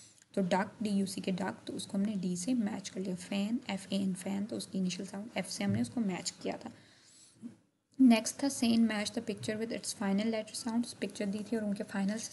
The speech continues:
letter sound के साथ मैच करना था। Cup, सी यू पी पी, कप, तो इसका जो final letter था P हमने उसके साथ match कर लिया। और sun, S U N, sun, इसका final letter एन था तो हमने उसके साथ इसको match कर लिया, ठीक है।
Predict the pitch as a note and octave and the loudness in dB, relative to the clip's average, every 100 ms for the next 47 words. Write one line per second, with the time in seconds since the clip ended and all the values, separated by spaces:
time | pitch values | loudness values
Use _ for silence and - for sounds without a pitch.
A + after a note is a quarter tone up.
0 | - - G#3 G#3 - G#3+ G#3 - G#3+ G#3 | -10 -4 -2 -2 -4 -4 -4 -4 -4 -4
1 | G#3+ - A3 A3 A#3+ A#3+ - G3+ G3+ - | -6 -6 -8 -4 -4 -4 -2 -2 -2 -6
2 | - _ - A3+ G3+ G3+ G3+ G3+ - - | -20 _ -4 0 0 0 -4 -6 -14 -6
3 | G#3 A3+ - - - G#3 G3+ G3+ G3+ A3 | -6 -4 -6 -6 0 0 0 -2 -2 -2
4 | A3 G#3 G3+ G3 G#3 G3 G#3 F#3+ F#3+ - | -4 -6 -8 -8 -4 -2 0 -2 -2 -8
5 | A3 A#3 B3+ C4 - B3+ B3 A#3+ F#3+ - | -8 -2 -2 -2 -2 -2 0 -2 -4 -6
6 | G3+ A3+ A3+ G3+ G3+ G3+ F#3+ - G#3+ A#3+ | -4 -4 -4 -4 -2 -2 -2 -2 0 0
7 | - - - - G3 G3 F#3+ G3 F#3+ - | -2 -16 -8 -4 -2 0 0 0 -2 -4
8 | G3+ F#3+ - - G3 F#3 F#3 F#3 A#3 C4 | -2 -2 -2 -4 -2 -2 -2 -6 -8 -8
9 | C4 - C#4 - F#3+ - - - - - | -10 -2 -2 0 0 0 -2 -8 -8 -10
10 | - - C#4 | -10 -6 -6